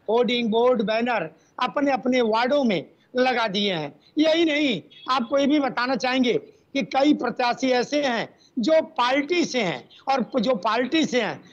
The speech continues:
वो यह, अ, अपनी, अ, सोच रखे कि जब पार्टी द्वारा घोषणा की जाएगी हमारे नामों की, तब हम जाकर के जो है कि नामांकन प्रक्रिया में भाग लेंगे।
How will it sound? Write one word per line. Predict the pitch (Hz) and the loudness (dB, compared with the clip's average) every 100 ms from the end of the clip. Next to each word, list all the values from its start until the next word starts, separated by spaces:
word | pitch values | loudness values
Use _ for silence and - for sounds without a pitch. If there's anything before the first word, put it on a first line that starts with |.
| - 285 | -12 0
वो | 277 269 | 2 2
यह, | 269 285 302 277 294 _ _ 269 | 2 2 2 0 -4 _ _ -4
अ, | 277 277 269 262 - - 254 | 0 2 2 -2 -10 -10 -6
अपनी, | 247 285 294 285 262 277 - - 254 | -2 0 2 0 -2 -6 -14 -8 -2
अ, | 254 | 0
सोच | 262 277 269 | 2 0 2
रखे | 254 247 269 | -2 -2 -2
कि | 208 254 | -2 -2
जब | 247 | -2
पार्टी | - 240 269 - 285 190 - - _ | -2 -2 -2 -2 -2 -4 -6 -18 _
द्वारा | 220 262 262 | -2 0 -2
घोषणा | 185 160 240 262 311 | -2 -2 -2 0 0
की | 311 277 262 | 0 -2 0
जाएगी | 269 247 | 0 0
हमारे | 254 247 262 262 | 0 -2 -2 -2
नामों | 240 247 233 | 0 -2 -2
की, | 196 160 _ _ _ | -6 -12 _ _ _
तब | 311 277 | -2 0
हम | 262 | 0
जाकर | 254 233 247 | 0 0 -2
के | 247 254 | -2 -2
जो | 233 | 0
है | 240 | 0
कि | 185 240 - - - 240 | 0 -2 -4 -8 -6 -2
नामांकन | 240 240 240 247 240 | -2 -2 -2 -2 -2
प्रक्रिया | 233 233 240 233 | -2 -2 0 0
में | 226 220 | 0 0
भाग | 185 214 | -2 0
लेंगे। | 220 214 175 | 0 0 -4